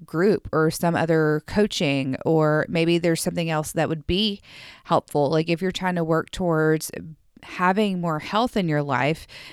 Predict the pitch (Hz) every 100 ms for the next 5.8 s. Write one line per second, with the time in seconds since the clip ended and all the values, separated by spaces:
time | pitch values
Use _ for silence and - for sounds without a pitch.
0 | - 190 190 220 208 214 208 214 196 -
1 | 175 180 170 175 175 - 165 156 185 185
2 | 160 - 160 151 151 - 156 147 - 170
3 | 165 160 180 165 - - 165 180 175 170
4 | 160 156 147 123 - 110 98 - 156 151
5 | 165 160 - - 160 175 165